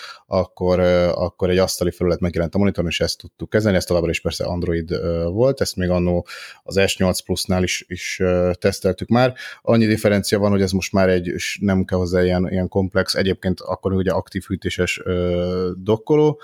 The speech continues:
hanem egy, ö, egyszerű U S B C H D M I átalakító kábellel ez már elővarázsolható.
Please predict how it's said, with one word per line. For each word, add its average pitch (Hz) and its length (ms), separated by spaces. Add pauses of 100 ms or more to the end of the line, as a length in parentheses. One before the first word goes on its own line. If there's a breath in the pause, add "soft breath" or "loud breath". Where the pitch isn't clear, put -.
(280 loud breath)
hanem 98 540 (800)
egy, 90 320
ö, 87 320
egyszerű 90 560
U 92 200
S 87 80
B 90 120
C 90 140
H 90 140
D 90 160
M 87 40
I 87 40
átalakító 87 600
kábellel 87 480
ez 85 80
már 87 200
elővarázsolható. 90 960